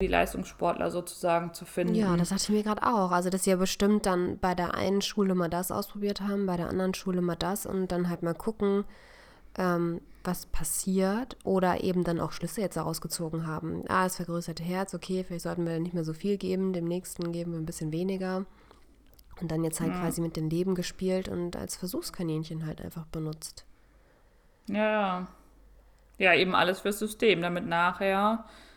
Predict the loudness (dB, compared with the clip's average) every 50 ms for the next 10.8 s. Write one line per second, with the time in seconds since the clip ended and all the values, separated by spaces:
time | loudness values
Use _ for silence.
0 | -20 -20 -10 -2 2 4 6 6 6 6 6 4 4 2 0 -6 -14 -20 -20 _
1 | _ _ _ _ -2 0 4 4 6 6 6 6 6 6 4 4 2 -2 -4 -8
2 | -12 _ _ _ -20 -20 -20 -20 -20 -12 -8 -6 -6 -6 -8 -12 -10 -2 2 2
3 | 4 4 2 0 -2 -4 -4 -6 -6 -4 -6 -6 -6 -6 -10 -14 -8 -4 -2 -2
4 | 0 0 -2 0 0 2 2 0 0 -2 0 2 2 2 2 2 0 0 -2 -4
5 | -4 -4 -4 -2 -2 -2 -4 -6 -8 -8 -8 -6 -6 -2 0 2 2 2 2 0
6 | 0 -2 -2 -4 -4 -2 -2 0 0 0 0 0 0 -2 -2 -2 -4 -4 -4 -4
7 | -4 -2 -2 -2 -2 -4 -8 -10 _ _ _ _ _ _ -20 -20 -8 -6 -6 -6
8 | -6 -8 -10 -10 -10 -6 -4 -4 -4 -2 0 0 2 2 2 2 2 2 2 2
9 | 0 0 -2 -2 -4 -4 -6 -6 -4 -6 -6 -6 -8 -6 -4 -2 -2 0 0 0
10 | 0 -2 -4 -6 -10 -12 -8 -6 -4 -2 0 2 2 2 0 0